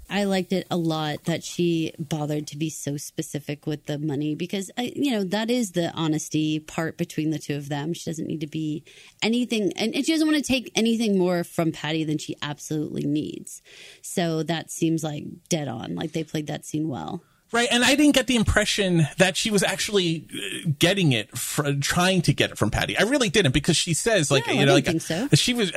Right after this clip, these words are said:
Speaker 2: she would have gotten it somehow, like, the same way, like, she didn't get the money to pay Billy the P I, she gave up her pearls, right? She could have snookered that money out of Patty, I'm sure, but she, she came up with it on her own.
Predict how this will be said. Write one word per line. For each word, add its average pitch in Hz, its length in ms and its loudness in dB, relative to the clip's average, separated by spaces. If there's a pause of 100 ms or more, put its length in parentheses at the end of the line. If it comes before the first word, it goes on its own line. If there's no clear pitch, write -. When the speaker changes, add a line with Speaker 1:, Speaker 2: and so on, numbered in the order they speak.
Speaker 2:
she - 200 0
would 202 140 2
have 135 140 0
gotten 143 260 4
it 120 100 0
somehow, 147 600 6
like, 120 200 0
the 135 80 6
same 147 300 6
way, 135 160 6
like, 120 180 0
she 143 140 2
didn't 170 160 6
get 143 140 4
the 131 80 4
money 120 280 4
to 113 140 2
pay 120 320 4
Billy 117 280 4
the 104 100 -4
P 135 180 2
I, 131 300 4
she - 180 -2
gave 143 200 4
up 135 120 2
her 117 80 2
pearls, 110 580 0 (360)
right? 113 260 4
She - 140 -4
could 170 120 2
have 135 120 0
snookered 110 480 -2
that 92 160 0
money 95 240 0
out 92 160 0
of - 80 -6
Patty, 90 300 0
I'm 92 140 -2
sure, 90 380 -2
but 110 180 -4
she, 113 380 -4 (220)
she - 180 -4
came 202 180 2
up 170 120 4
with 160 100 4
it 120 180 0
on 123 180 4
her 113 220 4
own. 107 380 4